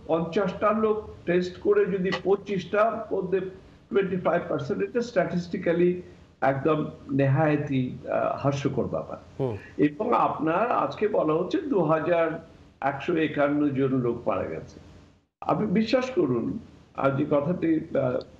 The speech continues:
Speaker 1: ব-, আহ, মোখলেসুর রহমান চৌধুরী সাহেব বলছিলেন, সেই কথাটার রিফ্লেকশনে আমি বলছি, এগুলো কেউ বিশ্বাস করে না। সত্যি কথা বলতে গেলে বাংলাদেশের এই তথ্যগুলো কেউই বিশ্বাস করছে না। তেরো হাজার টেস্টের মধ্যে যদি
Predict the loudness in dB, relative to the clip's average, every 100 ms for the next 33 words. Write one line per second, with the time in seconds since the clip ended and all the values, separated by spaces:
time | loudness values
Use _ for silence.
0 | -6 -4 -2 0 0 2 0 2 0 0
1 | 0 2 2 0 0 -2 -2 -2 -2 -2
2 | 0 0 0 0 0 0 -4 -12 -20 -18
3 | 0 2 2 2 0 2 2 2 0 -2
4 | -2 -2 0 2 2 0 -2 -6 -8 -20
5 | -20 -20 _ _ _ _ -4 -2 -2 -2
6 | -4 -2 0 0 -2 -2 -2 -2 -4 -4
7 | -6 -14 -20 -6 -4 -2 0 0 0 0
8 | 2 0 0 0 0 2 2 2 2 0
9 | 0 2 2 0 -2 -4 -2 0 2 2
10 | 0 -2 2 2 2 0 -4 -6 -8 -8
11 | -12 -14 -14 -18 -18 -20 -20 -20 _ -20
12 | 2 4 4 4 2 2 2 0 0 0
13 | 0 -4 -2 0 -2 -2 -2 -2 -2 -4